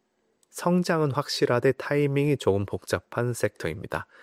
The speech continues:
태양광 설치량은 매년 신기록을, 어, 갱신하고 있죠. 이십사, 이십오 년에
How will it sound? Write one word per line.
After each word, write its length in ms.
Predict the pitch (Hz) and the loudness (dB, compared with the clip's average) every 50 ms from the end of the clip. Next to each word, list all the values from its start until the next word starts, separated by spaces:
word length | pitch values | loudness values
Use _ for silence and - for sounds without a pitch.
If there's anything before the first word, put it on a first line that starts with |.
| - _ _ - | -20 _ _ -6
태양광 420 | - 165 156 160 160 160 151 127 | -2 0 0 0 0 0 0 0
설치량은 680 | 113 - - 120 - - - 110 98 95 101 110 104 85 | 0 0 0 0 0 0 -2 0 0 0 0 -2 0 0
매년 400 | 82 80 87 95 101 117 143 147 - _ _ _ _ _ _ | 0 0 2 2 2 2 2 0 -6 _ _ _ _ _ _
신기록을, 960 | - - 151 143 127 123 - 139 123 120 107 101 - - 123 131 147 156 - - _ _ _ _ _ _ _ _ | -8 -4 -2 -2 -4 -2 -2 2 4 4 4 2 4 4 4 4 4 2 -2 -8 _ _ _ _ _ _ _ _
어, 160 | _ - 90 - | _ -8 -8 -6
갱신하고 600 | - - 90 90 - - 107 101 104 101 80 80 | -2 -2 -2 -2 0 -2 -2 -2 0 0 -2 -4
있죠. 340 | - _ - 113 139 143 - - | -4 _ -2 -2 -2 -2 -4 -6
이십사, 360 | 92 92 - - - - 85 | -6 -6 -6 -6 -4 -2 -2
이십오 360 | 90 87 - - 80 85 92 | -2 -2 -2 -2 -2 0 0
년에 380 | 98 95 92 104 113 135 156 | 0 0 0 0 0 0 -2